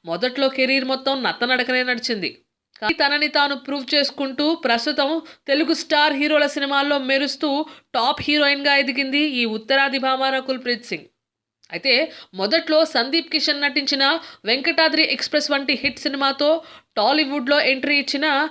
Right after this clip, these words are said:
ఆ తర్వాత రెండేళ్ల వరకు ఆమెను ఎవరూ పట్టించుకోలేదు. ఆ టైంలో తాను చాలా అవమానాలను ఎదుర్కొన్నానని చెప్పింది రకుల్. సినీ ఇండస్ట్రీలోకి అరంగేట్రం తర్వాత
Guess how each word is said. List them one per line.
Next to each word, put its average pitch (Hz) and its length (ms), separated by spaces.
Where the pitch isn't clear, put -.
ఆ 196 100
తర్వాత 254 420
రెండేళ్ల 220 640
వరకు 277 320
ఆమెను 277 280
ఎవరూ 208 380
పట్టించుకోలేదు. 254 800
ఆ 208 100
టైంలో 269 440
తాను 294 200
చాలా 285 420
అవమానాలను 285 680
ఎదుర్కొన్నానని 277 760
చెప్పింది 277 420
రకుల్. 262 340
సినీ 330 120
ఇండస్ట్రీలోకి 311 720
అరంగేట్రం 277 640
తర్వాత 269 420